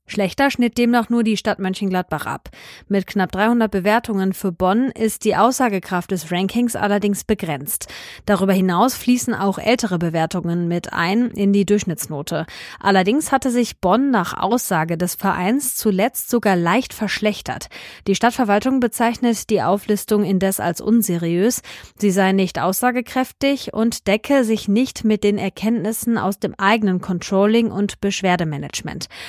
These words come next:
So erhalte die Verwaltung viel positives Feedback, zum Beispiel per E-Mail. Am Feedback-Terminal, das sich seit Januar im Stadthaus befindet, sei bei siebzig Prozent der abgegebenen Stimmen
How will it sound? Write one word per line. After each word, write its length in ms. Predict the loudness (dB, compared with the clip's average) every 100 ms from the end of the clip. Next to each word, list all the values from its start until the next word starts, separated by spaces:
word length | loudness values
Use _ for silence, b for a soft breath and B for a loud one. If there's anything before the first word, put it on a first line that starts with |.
| B B
So 120 | 2
erhalte 400 | 2 4 2 0
die 140 | -2 -2
Verwaltung 580 | 0 0 0 2 0
viel 240 | 2 2 2
positives 680 | 2 0 0 -2 -2 -4
Feedback, 520 | 0 -2 0 -2 -2 -4 B B
zum 180 | 0 2
Beispiel 340 | 2 2 2
per 140 | 4 2
E-Mail. 480 | 2 0 -2 -6 -12 B B B
Am 200 | -2 0
Feedback-Terminal, 960 | 0 0 -2 -2 -2 0 2 2 2 2
das 240 | 0 0
sich 160 | -2 0
seit 280 | -2 -2
Januar 440 | -2 0 4 4 2
im 100 | 0
Stadthaus 400 | -2 -4 -4 -4
befindet, 520 | -4 0 2 2 0 B B B
sei 280 | 2 4 4
bei 200 | 2 2
siebzig 540 | 0 -2 -2 -2 -4
Prozent 540 | -6 -6 -2 -2 0
der 160 | 2 2
abgegebenen 720 | 0 0 0 2 2 2 0
Stimmen 440 | -2 0 2 2